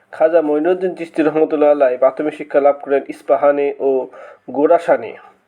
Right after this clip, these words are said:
প্রথমে তিনি পবিত্র কোরআন শরীফ হিফজ করেন। তিনি অত্যন্ত, তিনি অত্যন্ত স্মরণশক্তি সম্পন্ন মেধাবী ছিলেন। অতঃপর তিনি তাফসীর, হাদিস, ফিকহ, উসুল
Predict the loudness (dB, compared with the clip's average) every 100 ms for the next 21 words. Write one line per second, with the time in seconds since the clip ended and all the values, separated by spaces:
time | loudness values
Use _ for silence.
0 | -20 _ -4 0 -2 -2 0 0 0 -2
1 | -4 -4 -6 -2 2 2 2 -4 -6 -6
2 | -8 -8 -2 0 2 0 -6 -14 _ _
3 | _ -20 -20 _ 0 2 2 -2 -2 -6
4 | -12 -18 _ _ _ _ -2 0 0 2
5 | 0 2 0 0 0 -4 -6 -2 -2 0
6 | 0 0 0 -2 -6 _ _ _ _ _
7 | _ _ _ _ _ 2 2 4 0 -4
8 | -8 -8 -6 -4 0 2 4 2 0 -2
9 | -2 -6 -14 _ _ _ -2 -2 -4 0
10 | 0 -2 -6 -20 _ -2 0 2 0 -2
11 | -14 _ _ _ -2 0 0 -4 _ _
12 | -6 -6 0 0 0